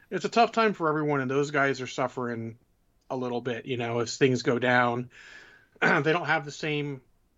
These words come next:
you know, if shit goes down, I'm still gonna have a job, you know? I might not have as many people to do my job, means I have to do more work, but I'll still have a job. Those guys, you know, s-, it's, they, they live a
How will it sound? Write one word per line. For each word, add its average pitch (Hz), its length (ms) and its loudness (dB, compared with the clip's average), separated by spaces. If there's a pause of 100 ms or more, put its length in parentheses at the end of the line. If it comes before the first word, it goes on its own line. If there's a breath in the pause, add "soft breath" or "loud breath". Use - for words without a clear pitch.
(580 loud breath)
you 175 80 -4
know, 160 180 0 (260)
if 190 100 -2
shit 285 160 0
goes 202 220 2
down, 180 320 4 (120)
I'm 185 160 -4
still 160 240 -6
gonna 139 140 -6
have 131 160 -6
a - 20 -16
job, 113 340 -16 (600)
you 156 100 -8
know? 143 240 -4 (840)
I 135 100 -10
might 139 120 -4
not 135 100 -2
have 139 160 2
as 127 60 -10
many 127 120 -10
people 220 300 -2
to - 80 -18
do 208 80 0
my 196 120 0
job, 180 420 4
means 151 140 -2
I 156 40 4
have 143 80 2
to 147 60 -14
do 147 100 -2
more 139 180 0
work, 151 360 2
but 156 120 -2
I'll 156 160 2
still - 260 -4
have 131 260 0
a 120 40 -4
job. 110 400 -8 (560 loud breath)
Those 214 200 2
guys, 247 300 4
you 175 60 -2
know, 170 80 0
s-, - 220 -8
it's, - 320 -6
they, 190 260 -2
they 160 240 0
live 160 240 4
a 135 300 2